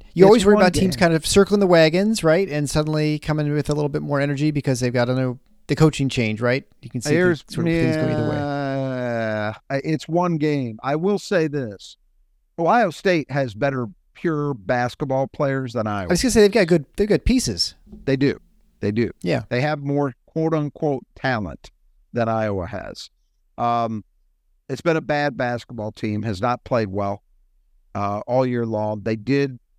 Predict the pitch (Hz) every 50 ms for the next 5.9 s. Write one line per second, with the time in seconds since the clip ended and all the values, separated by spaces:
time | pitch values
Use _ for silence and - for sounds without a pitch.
0 | _ - 113 120 123 120 120 120 - - - 127 113 117 117 117 117 107 120 120
1 | 117 113 117 110 110 110 104 - - - - 117 101 101 101 98 98 90 - _
2 | _ _ _ _ - 131 123 113 117 98 87 - - - _ _ _ _ - 127
3 | - - 185 - _ _ _ _ _ _ _ _ _ _ _ _ _ _ _ _
4 | _ _ _ _ _ _ _ _ _ 131 196 285 330 311 - 240 226 226 240 233
5 | 196 185 175 190 185 165 156 156 170 196 160 165 208 220 220 226 226 226